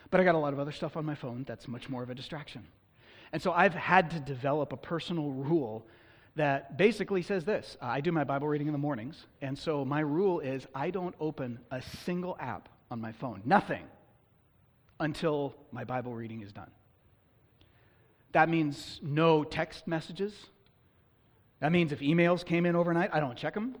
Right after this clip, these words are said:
first. That means no looking at Facebook or social media, no playing a game, no reading blogs,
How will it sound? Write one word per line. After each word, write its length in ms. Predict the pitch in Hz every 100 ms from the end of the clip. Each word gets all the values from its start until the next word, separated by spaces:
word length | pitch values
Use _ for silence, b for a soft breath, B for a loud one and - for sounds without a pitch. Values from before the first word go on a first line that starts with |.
| -
first. 420 | 175 254 - - _ B B -
That 140 | 160
means 200 | 180 160
no 140 | 151
looking 260 | 170 180 185
at 100 | 170
Facebook 540 | - 180 185 196 185 139
or 60 |
social 320 | - 170 -
media, 380 | 160 160 175 180
no 160 | 151 160
playing 320 | - 175 165
a 60 | 143
game, 360 | 156 165 175 B -
no 160 | 165
reading 400 | 185 196 208 180
blogs, 560 | 160 160 175 185 190